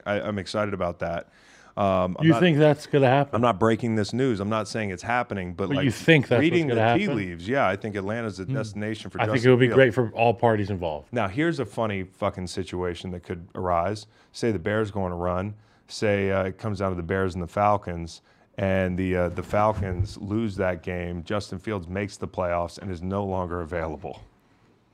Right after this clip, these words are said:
Speaker 1: Can you imagine?
Speaker 2: The whole thing is, uh,
Speaker 1: Uh, so, i-, in this situation,
Speaker 2: Right.
Speaker 1: I just think, uh,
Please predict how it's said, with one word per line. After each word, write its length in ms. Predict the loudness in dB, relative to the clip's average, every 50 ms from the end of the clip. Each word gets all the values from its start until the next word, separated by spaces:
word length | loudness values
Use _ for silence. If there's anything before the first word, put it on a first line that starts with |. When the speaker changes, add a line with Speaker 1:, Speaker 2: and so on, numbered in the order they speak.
| _ _ _ _ -6
Speaker 1:
Can 140 | -4 -2 -2
you 140 | -2 -2 -2
imagine? 440 | 0 0 0 0 -2 -2 -4 -4 -2
Speaker 2:
The 60 | 0
whole 160 | 2 2 2
thing 280 | 2 2 0 0 0 0
is, 300 | -2 -6 -8 -12 -12 -10
uh, 640 | -8 -6 -6 -6 -6 -2 0 2 4 4 2 2 -2 -4
Speaker 1:
Uh, 60 | -8
so, 400 | -4 2 4 4 4 4 0 -4 -12 -16 -18 -18 -20 -20 -14 0 4
i-, 60 | 4
in 260 | 4 6 4 2 4
this 160 | 4 2 2 2
situation, 920 | 2 2 2 2 2 2 4 4 4 4 2 2 0 0 0 0 0 -2
Speaker 2:
Right. 100 | -2 2
Speaker 1:
I 120 | 4 4 4
just 280 | 4 2 0 0 0 0
think, 340 | 2 2 2 2 0 2 6
uh, 320 | 6 8 8 6 6